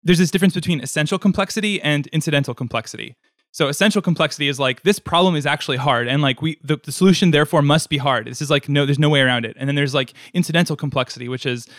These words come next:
like, we just solved it in a bad way, and we created all this extra, you know, garbage that basically people have to deal with forever. You know, we are doing a lot of hard things, like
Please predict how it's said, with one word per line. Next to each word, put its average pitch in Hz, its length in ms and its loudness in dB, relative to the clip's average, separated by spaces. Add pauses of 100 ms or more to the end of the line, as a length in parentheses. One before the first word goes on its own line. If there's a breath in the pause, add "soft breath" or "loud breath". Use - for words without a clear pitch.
(120)
like, 139 200 0
we 170 120 0
just 165 240 -2
solved 151 360 0
it 143 80 -2
in 139 80 -2
a 127 60 0
bad 127 220 0
way, 117 300 0
and 127 100 -2
we 127 120 0
created 139 400 -2
all 120 100 0
this 120 160 -8
extra, 127 380 -6 (260)
you 139 80 -2
know, 120 100 0
garbage 120 400 0
that 117 140 -8
basically 123 380 -6
people 135 200 -8
have 123 120 -6
to - 80 -18
deal 120 180 -6
with 107 220 -14
forever. 120 480 -6 (400 loud breath)
You 165 80 2
know, 147 120 2 (240)
we 170 140 4
are 196 100 8
doing 180 220 2
a - 20 0
lot 147 140 4
of 139 60 0
hard 135 220 0
things, 123 400 -2
like 131 340 -4